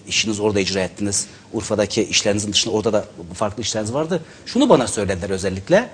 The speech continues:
Sayın Vekilimizin ciddi bir çevresi var Ankara tarafında. Akçakale, Harran ve bölge hep tarıma endeksli ya.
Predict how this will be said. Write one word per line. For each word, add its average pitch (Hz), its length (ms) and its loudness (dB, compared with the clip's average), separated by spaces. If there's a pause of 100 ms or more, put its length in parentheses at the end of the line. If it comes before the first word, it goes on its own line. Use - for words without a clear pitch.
(280)
Sayın 190 300 0
Vekilimizin 202 360 -2
ciddi 190 200 -2
bir 196 60 -4
çevresi 190 440 2
var 127 180 4 (460)
Ankara 110 320 -2
tarafında. 95 580 -6 (680)
Akçakale, 143 520 2
Harran 156 320 0
ve 123 140 0
bölge 156 420 4 (160)
hep 180 200 -4
tarıma 156 280 0
endeksli 151 420 -2
ya. 107 160 -2